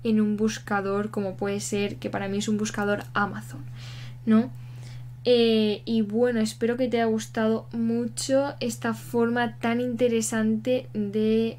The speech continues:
ganar dinero por internet. Entonces, respecto a nuestra frase de hoy, "Tus clientes más infelices son tu mayor fuente de aprendizaje", de Bill Gates. Pues bueno, yo aquí quiero resaltar que siempre tenemos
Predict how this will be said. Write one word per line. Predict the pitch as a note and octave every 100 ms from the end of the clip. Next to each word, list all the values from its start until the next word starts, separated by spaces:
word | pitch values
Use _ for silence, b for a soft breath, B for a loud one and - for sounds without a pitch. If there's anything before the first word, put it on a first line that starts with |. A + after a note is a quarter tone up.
| -
ganar | A3+ A3 G#3 G#3 G#3
dinero | A3 G#3 G#3 G#3
por | G3+
internet. | F#3+ G3+ G3 G3 F#3 - - - - - - - - -
Entonces, | C#4 B3+ B3+ A#3+ A3+ G#3+ A3
respecto | A#3+ A#3 - A3+ B3
a |
nuestra | A#3+ A#3 A#3
frase | A3+ C4+ C#4+ F4+
de | E4
hoy, | C#4+ C#4 b b b _
"Tus | C4+ C4+
clientes | D#4+ E4 D#4 E4 D4
más | C4 B3
infelices | C#4+ D4 F4 D#4+ D4+ D#4 D4+
son | C4 A3+ A3
tu | C4+
mayor | E4 E4+ D#4+
fuente | C#4+ A3+ A3
de | G#3
aprendizaje", | G3+ - A#3 D#4 F4 F4+ E4+ C4 C4 C#4 C4
de | A3 G3
Bill | G3 C4 E4+ D4
Gates. | C#4+ C#4+ C#4+ C4+ - - b b b b _
Pues | C4 B3
bueno, | A#3+ A3 -
yo | G#3+ B3+
aquí | C#4 C4+ C4+ C4+ C4+ C4
quiero | B3 A#3+ B3
resaltar | B3+ B3+ A3 A3 A3
que | A3
siempre | A3 - A3 A3+ A3+ B3
tenemos | A3 A3